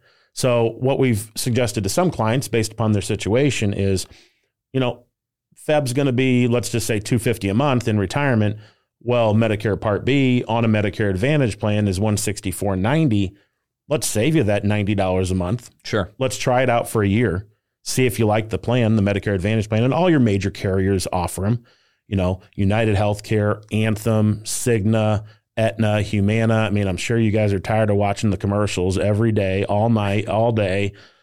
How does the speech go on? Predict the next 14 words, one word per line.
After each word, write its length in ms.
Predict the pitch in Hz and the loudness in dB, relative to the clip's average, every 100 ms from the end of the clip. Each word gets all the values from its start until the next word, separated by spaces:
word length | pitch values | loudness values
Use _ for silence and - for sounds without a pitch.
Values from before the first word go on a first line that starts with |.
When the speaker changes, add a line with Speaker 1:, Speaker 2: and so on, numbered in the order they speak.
| - | -6
Speaker 1:
about 300 | 110 117 107 | -2 0 2
Medicare 380 | 120 113 120 110 | 0 0 0 0
Advantage 440 | 98 110 107 107 | 2 0 0 0
plans. 340 | 107 104 107 101 | -2 0 0 0
And 80 | 101 | 0
Speaker 2:
Yep. 80 | |
Speaker 1:
we 40 | 98 | 0
got 220 | 104 104 | 0 0
all 140 | 110 | 0
these 200 | 107 104 | 2 0
celebrities 560 | - 110 110 107 110 98 | 0 0 2 2 2 2
doing 300 | 110 110 107 | 2 2 2
the 80 | 98 | 0
different, 540 | 107 104 - 104 107 | 0 -2 -2 -2 -4